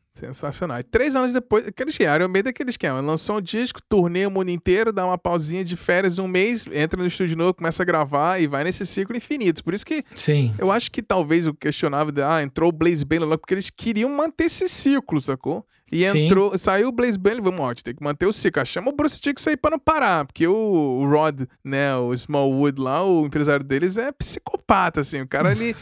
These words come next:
Speaker 2: <laughs>
Speaker 1: ele marca quatro anos da banda pra frente, assim, e a banda fica naquele negócio, assim, a banda é muito profissional, né?
Speaker 2: Tem que produzir.
Speaker 1: Mas aí tem um, depois do Dance of Death, eles lançaram A Matter of Life and Death, que é de dois mil e seis, e eles queriam um som mais natural e o disco não foi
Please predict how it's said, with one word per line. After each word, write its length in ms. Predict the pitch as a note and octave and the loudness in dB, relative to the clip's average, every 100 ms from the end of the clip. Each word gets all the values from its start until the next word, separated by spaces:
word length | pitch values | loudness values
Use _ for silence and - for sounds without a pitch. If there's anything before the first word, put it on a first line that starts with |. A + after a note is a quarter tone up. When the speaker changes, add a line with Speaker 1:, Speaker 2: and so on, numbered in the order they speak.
| - | 0
Speaker 2:
<laughs> 200 | E3+ D#3 | 0 2
Speaker 1:
ele 140 | F3+ | 2
marca 440 | F3 F3 A3+ - A#3+ | 2 0 0 -2 -2
quatro 500 | - - D#4 - C4+ | 0 0 0 0 0
anos 220 | B3+ A3+ | 0 -2
da 100 | A3+ | -2
banda 240 | F#3+ G#3+ | -2 -2
pra 140 | C4 C#4 | -2 -6
frente, 520 | - - G#3 G#3 E3 | -4 0 0 0 -4
assim, 320 | C#3+ - F#3 | -6 -4 -4
e 60 | D#3 | -4
a 60 | C3+ | -2
banda 260 | C#3 G3+ | -2 -4
fica 400 | A#3 - G#3 B3+ | -6 -8 -6 -4
naquele 300 | C#4 C4 A3+ | -6 -6 -8
negócio, 340 | C4+ A3 G#3 - | -6 -4 -4 -4
assim, 140 | G#3+ | -6
a 60 | G3+ | -4
banda 220 | E3 G3 | -4 -4
é 20 | |
muito 320 | E3+ D#3 A#3 | -6 -8 -6
profissional, 640 | C#4 C#4 - D#4 G#3 C#3+ | -6 -8 -6 -6 -2 -4
né? 40 | C3 | 0
Speaker 2:
Tem 120 | D3 | 0
que 80 | A#2+ | 0
produzir. 320 | D#3+ D#3+ G3+ | 0 2 2
Speaker 1:
Mas 200 | G#3 A#2+ | 2 2
aí 300 | F3 C4 D#4+ C#4+ - | 0 -2 -6 -8 -6
tem 120 | G3 | -6
um, 340 | G3 G3 E3 C#3 _ - | -4 -4 -4 -6 _ -2
depois 480 | D#3 D3 D#3+ D3+ C#3 | 0 2 2 2 2
do 440 | D3 C#3 C3 B2 | 2 4 2 2
Dance 340 | B2+ C3 C3 D#3+ | 0 -2 0 0
of 120 | D#3 | 0
Death, 220 | - A3+ A#3 | -2 -2 -2
eles 120 | F#3 | -4
lançaram 480 | G3 F3+ F#3 F#3+ F#3 | -2 0 2 4 2
A 80 | |
Matter 460 | E3+ E3+ A#3 A#3+ G#3+ | 0 0 2 2 2
of 160 | F#3+ - | -2 -2
Life 340 | F3 F#3 F#3+ F3+ | 0 0 0 -4
and 120 | D3 | -2
Death, 320 | C3+ F3 - - | 0 0 -2 -2
que 80 | D#3 | -2
é 20 | |
de 100 | C#3+ | 0
dois 160 | C#3+ C#3 | -2 -2
mil 120 | D3 | -4
e 20 | |
seis, 460 | - E3 A3+ C4 - _ _ | -2 0 -2 -4 -14 _ _
e 60 | F3 | 0
eles 140 | F#3 | 0
queriam 240 | - A#3 C4 | 0 0 0
um 40 | |
som 240 | A#3+ A#3+ A#3 | 0 0 0
mais 840 | G#3+ F3 E3 F#3 C4+ A3+ - - | -2 -2 0 2 0 0 -2 -2
natural 600 | F3 D#3+ - D3 E3+ A3+ | -2 0 0 2 2 2
e 20 | |
o 60 | F3+ | 0
disco 280 | F3 A3 - | -2 -4 -2
não 160 | A3+ D4+ | -2 -4
foi 220 | - C4+ | -2 -2